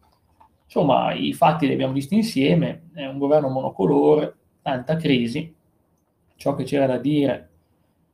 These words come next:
era quello. Nel frattempo, vediamo un attimino, intanto, il dodici maggio c'era la direzione nazionale della D C, Giulio Andreotti, leader della corrente di destra Primavera,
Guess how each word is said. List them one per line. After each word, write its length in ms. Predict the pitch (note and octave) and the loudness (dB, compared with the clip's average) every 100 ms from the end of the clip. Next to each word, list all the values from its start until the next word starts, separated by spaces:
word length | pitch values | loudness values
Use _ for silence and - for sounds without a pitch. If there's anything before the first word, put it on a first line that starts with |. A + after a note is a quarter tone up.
| _ - | _ -6
era 760 | C#3+ C#3 C3 B2+ A#2+ A2+ - - | 0 4 6 4 2 0 -6 0
quello. 800 | F3+ D3+ A2+ B2 D#3+ A3 - - | 4 4 4 2 2 0 -2 -8
Nel 200 | D3+ D3 | -8 -4
frattempo, 480 | C#3+ - D3 C#3+ C3+ | -6 -6 -6 -6 -6
vediamo 240 | C3 B2 | -8 -8
un 60 | A#2+ | -10
attimino, 360 | - B2 C3+ | -14 -12 -10
intanto, 540 | A#2+ A#2 C3 B2 - - _ _ _ _ | -10 -4 -2 -2 -8 -20 _ _ _ _
il 120 | C#3 | -12
dodici 340 | B2+ D3 A#2 C3+ | -6 -8 -8 -2
maggio 320 | C#3 C#3+ B2+ | 0 0 -2
c'era 240 | - C3+ | -4 -4
la 60 | C3 | -4
direzione 460 | C3 B2+ - D3 B2+ | -4 -6 -6 -6 -6
nazionale 360 | - C#3 - | -6 -2 -2
della 120 | - | -2
D 40 | F3 | -4
C, 360 | - E3+ - _ | -2 -4 -4 _
Giulio 240 | - E3+ D#3 | 0 4 4
Andreotti, 600 | C#3 D3+ D#3+ A#2+ - B2 | 4 4 4 4 -2 -8
leader 240 | D3 C#3 | -6 -4
della 160 | C3 B2+ | -4 -6
corrente 500 | - C3 C3+ C3 C3 | -6 -4 -2 -4 -6
di 140 | B2 | -6
destra 400 | C3 C#3 B2+ - | 0 0 0 -10
Primavera, 840 | A2+ B2 D3 E3+ A2+ G#2+ B2 - | -10 -6 -2 0 0 0 -2 -4